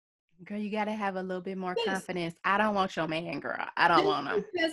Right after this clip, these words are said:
Speaker 2: I am unmarried does not mean I want your husband.
Speaker 1: I'm canceling grown men who cannot cook. Cancel.
Speaker 2: Woof.
Speaker 1: Listen, sometimes I wanna come home to a cooked meal too.
Speaker 2: I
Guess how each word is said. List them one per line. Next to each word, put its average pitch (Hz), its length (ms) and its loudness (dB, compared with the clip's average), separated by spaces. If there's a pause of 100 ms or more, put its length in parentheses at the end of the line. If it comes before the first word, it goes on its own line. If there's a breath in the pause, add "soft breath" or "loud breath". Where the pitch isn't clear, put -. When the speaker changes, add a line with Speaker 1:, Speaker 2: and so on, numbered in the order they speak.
(120)
Speaker 2:
I 285 220 8
am 247 260 4
unmarried 233 720 4
does 247 260 4
not 240 260 2
mean 220 380 0
I 226 160 2
want 220 320 -2
your 277 220 2
husband. 170 640 -6 (640)
Speaker 1:
I'm 262 140 10
canceling 220 580 10 (180 loud breath)
grown 214 400 10
men 220 320 8
who 202 160 2
cannot 185 400 6
cook. - 400 -2 (960)
Cancel. 170 540 2 (760)
Speaker 2:
Woof. 320 360 8 (840 loud breath)
Speaker 1:
Listen, 285 680 8
sometimes 339 760 6
I 285 180 8
wanna 330 200 6
come 320 220 6
home 302 240 8
to 320 200 2
a 302 80 2
cooked 330 380 0
meal 349 480 6
too. 494 560 6 (380)
Speaker 2:
I 196 120 2